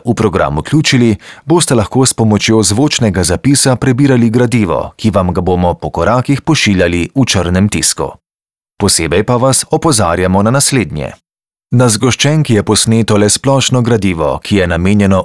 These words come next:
vsem vključenim v program, vključno z vsebino vprašalnikov, ki jih je potrebno izpolniti. Nekatere informacije, kot na primer izvide, ki bodo namenjene izključno vam osebno,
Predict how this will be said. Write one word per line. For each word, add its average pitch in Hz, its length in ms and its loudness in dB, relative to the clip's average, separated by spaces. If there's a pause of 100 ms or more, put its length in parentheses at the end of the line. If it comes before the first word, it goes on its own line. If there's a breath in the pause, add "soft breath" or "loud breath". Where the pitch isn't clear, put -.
vsem 123 340 2
vključenim 107 540 0
v - 20 -4
program, 82 540 -4 (100)
vključno 139 560 0
z 123 140 2
vsebino 98 420 0
vprašalnikov, 104 720 0
ki 131 140 2
jih 131 100 -6
je 143 60 0
potrebno 98 480 0
izpolniti. 107 720 -2 (680)
Nekatere 95 640 0
informacije, 87 1000 0
kot 85 220 -6
na 80 120 -2
primer 85 420 -2
izvide, 104 600 0
ki 92 160 -4
bodo 87 260 -2
namenjene 90 480 0
izključno 131 680 0
vam 87 220 0
osebno, 123 500 0